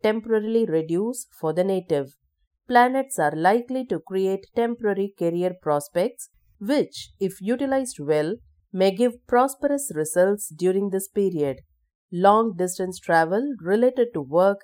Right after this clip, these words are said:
is also foreseen. Women employees may be favorable.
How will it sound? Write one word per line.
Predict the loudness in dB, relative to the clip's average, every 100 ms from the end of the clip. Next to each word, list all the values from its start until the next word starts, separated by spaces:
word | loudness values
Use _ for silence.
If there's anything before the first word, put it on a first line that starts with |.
| -8
is | -6 0
also | 0 0 -2
foreseen. | -4 -2 -2 -4 -4 -4 -4 -10 _ _ _ _ _
Women | 2 4 4 0
employees | -2 2 2 2 0 -4 -4
may | -4
be | -2 -4
favorable. | 0 0 0 0 -2 -2